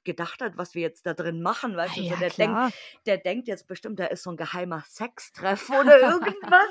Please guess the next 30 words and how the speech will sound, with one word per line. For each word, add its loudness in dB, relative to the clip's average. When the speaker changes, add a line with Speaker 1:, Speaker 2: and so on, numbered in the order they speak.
Speaker 1:
weißt 2
du, -6
so. 0
Und 0
da, -4
aber -4
das -8
war -6
so -6
geil. -2
Und -2
ich -8
sag -2
ihm -6
noch -8
so, -8
ich -8
so, -12
„Boah, -6
weißt -4
du -10
was, -8
genau -6
der -2
gleiche -6
Typ -8
war -4
mit -4
dem -2
Hund -2